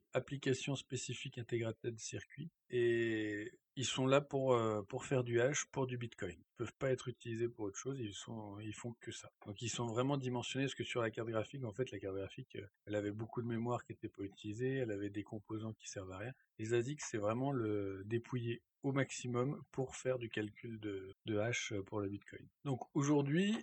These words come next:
le problème du, du minage de Bitcoin,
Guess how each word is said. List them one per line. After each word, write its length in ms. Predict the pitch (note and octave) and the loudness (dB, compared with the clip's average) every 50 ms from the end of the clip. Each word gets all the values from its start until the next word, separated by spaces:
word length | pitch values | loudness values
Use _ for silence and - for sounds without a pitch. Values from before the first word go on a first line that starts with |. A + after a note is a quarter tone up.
| - - | -2 4
le 160 | C3+ C3 C3 | 6 6 6
problème 460 | C3 - - B2+ C3 C3+ C3 C3 B2 | 6 6 6 6 8 6 6 4 0
du, 640 | A#2 A#2 A2+ A2+ A2 G#2+ G#2+ G#2+ G#2 G2+ G2+ G2 G2 | 0 0 2 2 4 4 4 2 2 0 -2 -4 -4
du 140 | G2 G#2 G#2+ | -4 -4 -2
minage 340 | A2+ A2+ A2+ A#2+ A#2 G#2 - | 0 2 2 2 2 2 0
de 60 | G#2+ | -2
Bitcoin, 420 | G2 G2+ G2+ - - D#3+ F#3 F#3+ | -2 -2 -4 -2 0 0 0 0